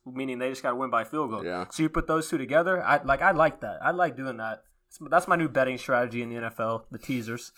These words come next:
Speaker 2: <laughs>
Speaker 1: Um, but anyways, that's it for our money makers. Now we're gonna just go through, do a quick preview of every game on the slate. And we're gonna start off with Browns Titans, which this is gonna be pretty quick 'cause we already talked quite a bit about this game.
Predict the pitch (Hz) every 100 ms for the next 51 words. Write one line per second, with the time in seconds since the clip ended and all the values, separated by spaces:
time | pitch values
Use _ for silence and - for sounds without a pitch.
0 | - 120 - - 113 110 107 - _ _
1 | _ _ - 170 180 175 175 190 196 190
2 | 175 151 160 165 156 156 160 139 156 170
3 | 165 165 151 - 151 147 143 147 135 135
4 | - 160 147 - 147 147 143 143 131 131
5 | 135 120 135 139 135 123 - - 175 185
6 | 175 - _ _ _ - 175 190 170 -
7 | 175 147 151 139 113 143 143 143 - 131
8 | 143 135 131 131 - 190 190 190 170 160
9 | 131 - 151 - 127 156 160 135 - 135
10 | 131 139 127 113 107 127 123 127 120 127
11 | 110 131 147 139